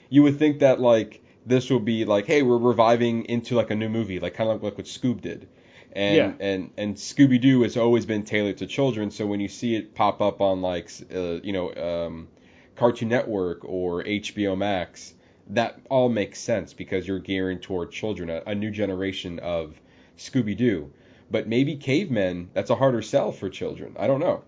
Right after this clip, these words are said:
Speaker 1: Uh, that, that, that's a, maybe they feel like they can take this in a different direction where it can actually gain some traction.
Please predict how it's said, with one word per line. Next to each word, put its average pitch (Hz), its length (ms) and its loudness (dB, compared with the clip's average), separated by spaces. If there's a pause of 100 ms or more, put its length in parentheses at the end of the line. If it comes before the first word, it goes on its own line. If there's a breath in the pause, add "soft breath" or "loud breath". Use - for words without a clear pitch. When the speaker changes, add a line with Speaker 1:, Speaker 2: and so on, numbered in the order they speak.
(140)
Speaker 1:
Uh, 95 160 0
that, 101 240 -2
that, 98 160 -4
that's - 200 -6
a, 95 280 -2 (540 soft breath)
maybe 107 180 0
they 117 100 2
feel 113 220 0
like 107 140 0
they 107 120 -2
can 107 140 -6
take 104 220 -4
this 104 180 -4
in 101 60 -6
a - 20 -6
different 95 240 -8
direction 92 460 -2
where 87 180 -4
it 85 40 -10
can 90 120 -8
actually 85 580 -8 (460)
gain 82 280 -10
some 80 180 -14
traction. 80 580 -10